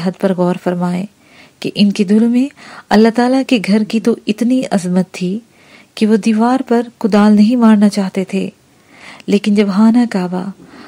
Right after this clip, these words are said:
حضرت ابراہیم علیہ السلام کی بنیادوں پر تعمیر ہو گیا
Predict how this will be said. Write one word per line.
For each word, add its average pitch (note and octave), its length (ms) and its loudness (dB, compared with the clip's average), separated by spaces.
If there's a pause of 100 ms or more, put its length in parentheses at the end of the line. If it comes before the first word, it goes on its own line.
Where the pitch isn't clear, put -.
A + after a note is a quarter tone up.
(160)
حضرت G#3+ 220 4
ابراہیم A#3+ 560 2
علیہ A#3 240 2
السلام A3+ 500 2
کی A3+ 140 -4
بنیادوں G3 460 2
پر G3+ 140 0
تعمیر F3 440 -2
ہو F3 200 -2
گیا F3 240 -2